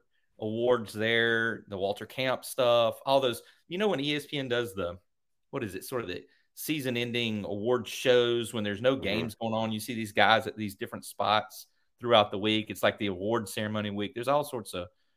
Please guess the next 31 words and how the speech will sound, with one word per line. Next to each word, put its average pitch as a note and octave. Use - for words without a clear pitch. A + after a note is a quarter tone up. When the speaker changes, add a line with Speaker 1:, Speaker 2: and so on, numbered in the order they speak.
Speaker 1:
ones A2
like F#2+
that. F#2
I A#2
mean, F3
it's F3+
fun. A#2
I G2+
mean, G#2+
it's, A2
it's, -
there's C3
no D#3+
gold C#3
envelopes. G2
There's G#2+
just -
an G#2
email A#2+
and F#2+
you're F2
dragging A2
names. A#2
I A2
mean, G#2+
you, G#2+
you A2
know, G2+
you G#2
list A#2+
them. B2+